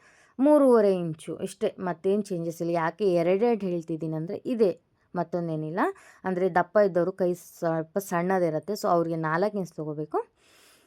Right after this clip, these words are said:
ಕೈ ಉದ್ದ ಇರೋರಿಗೆ ಮೂರುವರೆ ಇಂಚ್ ತೊಗೊಳ್ಬೇಕು, ಇಷ್ಟೇ, ಮತ್ತೊಂದೇನಿಲ್ಲ, ಓಕೆನಾ? ಹಾಗೆ ಒಂಬತ್ತು ಇಂಚ್ ಇದ್ದವ್ರಿಗೂ ಕೂಡ ನೀವು ಮೂರುವರೆನೇ ತೊಗೊಳ್ಳಿ, ಆರ್ ನಾಲ್ಕು ಇಂಚ್ ತೊಗೊಳ್ಳಿ,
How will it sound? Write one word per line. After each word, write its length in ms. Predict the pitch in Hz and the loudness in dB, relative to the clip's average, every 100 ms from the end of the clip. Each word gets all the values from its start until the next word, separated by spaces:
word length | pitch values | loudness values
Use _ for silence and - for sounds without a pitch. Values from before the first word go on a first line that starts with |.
| _ _ | _ _
ಕೈ 120 | 247 226 | 2 4
ಉದ್ದ 240 | 220 185 | 2 2
ಇರೋರಿಗೆ 440 | 208 196 190 202 392 | 4 4 2 0 0
ಮೂರುವರೆ 480 | 320 247 190 175 160 | 2 4 4 0 0
ಇಂಚ್ 160 | 151 - - | -4 -8 -10
ತೊಗೊಳ್ಬೇಕು, 500 | 156 151 147 147 - - _ _ _ _ | -8 -6 -8 -10 -12 -16 _ _ _ _
ಇಷ್ಟೇ, 320 | 226 - - 160 180 | -8 -8 -8 -10 -8
ಮತ್ತೊಂದೇನಿಲ್ಲ, 640 | 165 165 156 151 160 - - _ _ _ _ _ | -8 -8 -8 -8 -10 -16 -20 _ _ _ _ _
ಓಕೆನಾ? 400 | 185 180 208 240 | -10 -4 -4 -2
ಹಾಗೆ 340 | 220 202 196 285 - 196 | -2 -2 0 -2 0 2
ಒಂಬತ್ತು 420 | 196 220 277 262 | 2 2 2 2
ಇಂಚ್ 260 | 220 202 196 | 0 0 -4
ಇದ್ದವ್ರಿಗೂ 560 | 165 160 156 156 151 156 | -6 -2 -2 -2 -6 -10
ಕೂಡ 240 | - 151 165 294 | -10 -6 -2 0
ನೀವು 280 | 269 190 254 480 _ _ _ _ - | 2 2 0 -2 _ _ _ _ -12
ಮೂರುವರೆನೇ 2000 | 185 196 220 254 269 254 359 466 381 _ _ _ _ - 180 185 175 170 170 165 | -4 -2 2 4 4 2 0 -2 -6 _ _ _ _ -4 0 4 4 4 2 -4
ತೊಗೊಳ್ಳಿ, 480 | 165 165 156 165 226 415 - _ _ _ _ _ _ _ _ - | -4 -6 -4 -4 -2 -4 -6 _ _ _ _ _ _ _ _ -8
ಆರ್ 500 | 180 170 170 262 - _ _ _ | -4 -2 0 -2 -4 _ _ _
ನಾಲ್ಕು 460 | 220 262 254 208 185 | 0 2 4 4 2
ಇಂಚ್ 180 | 165 160 | -8 -10
ತೊಗೊಳ್ಳಿ, 320 | - 151 151 | -14 -12 -14